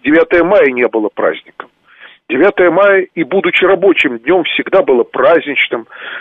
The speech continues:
Э, в эти дни выходили публикации там, в главных газетах, в журналах. Какие-то фильмы были приурочены всегда замечательные о войне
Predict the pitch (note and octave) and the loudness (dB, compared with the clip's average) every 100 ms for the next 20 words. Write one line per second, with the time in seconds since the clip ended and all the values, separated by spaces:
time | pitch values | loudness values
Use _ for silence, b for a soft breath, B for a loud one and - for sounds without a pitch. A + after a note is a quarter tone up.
0 | B B - A#2+ A#2+ D3 D3+ C3 F#3 F3 | B B -4 -2 0 0 -2 -4 -2 0
1 | D#3+ B2+ - D3 F3 D3 - C3 A#2+ C3 | 0 -2 0 0 0 -2 -2 -6 -4 -2
2 | F3 F3 - D3+ C3 - C3 G#2+ C3 C3+ | 2 0 0 -4 -4 -2 -4 -2 0 0
3 | A#2+ A#2 C3 A#2 E3 E3 C#3+ A2 A2+ A#2 | 0 -2 -2 0 0 0 0 -4 -4 -4
4 | B2 D#3+ D3 B2 - B B B - - | 0 0 2 0 -6 B B B -8 -6
5 | F#3+ - - G3 G3 D#3+ C#3+ D#3 C#3+ - | -4 -2 -2 -2 -2 -4 -2 0 -2 -2
6 | D3 C#3+ D3+ B2+ - C3 - C3 C#3+ B2 | 0 2 2 0 -2 -4 -6 -2 -2 -2
7 | B B B B B2+ C#3 C3+ - C3+ A#2+ | B B B B -4 -2 0 2 2 0
8 | B2 B2 A#2+ B2+ C3 B2+ C3 | -4 0 0 2 0 0 -4